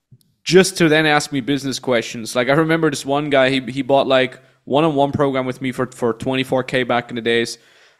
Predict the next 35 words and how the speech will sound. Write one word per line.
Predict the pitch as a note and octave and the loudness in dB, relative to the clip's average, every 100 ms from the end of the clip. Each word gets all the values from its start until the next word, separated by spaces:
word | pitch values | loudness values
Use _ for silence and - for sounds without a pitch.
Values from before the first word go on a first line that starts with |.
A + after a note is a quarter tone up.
| - | -4
And | B2+ | 0
I | |
have | C3+ D3 | 2 4
a | |
one-on-one | C3+ C#3 B2+ C#3+ E3+ | 2 2 0 -2 0
call | C#3+ B2 | 0 0
with | B2 | -2
him | - B2 | -6 -8
and | |
I'm | A#2+ | -8
like, | A#2+ | -6
"So | - G#3 D#3 | -2 2 4
how | D3+ | 2
can | D3 D#3+ | 0 -2
I | D#3+ | 0
help | F3 E3+ | 0 0
you? | B2 | -4
You | A2 A2+ A#2 | -4 -4 -4
know, | B2 C3+ | 0 0
like, | A#2 | -2
how's, | C#3 C#3+ C#3 | 0 -2 0
how's | C#3+ D3 | -2 -2
it | D3+ | 0
going | E3+ | 0
with | E3 D#3+ | 0 -2
the | D#3+ | 2
ladies?" | E3 E3+ C#3 - | 4 4 0 -4
He's | C#3 | -4
like, | C#3 - | -4 0
"Oh, | A#3+ G#3 | 2 4
happily | G3 F#3 F#3 E3 | 4 2 2 -4
married | D3+ D3 D3+ | -2 0 -2
for | - | -4
ten | C3 D3 C3+ | -6 -4 -2
years. | C3 C3 B2+ | 0 -2 -2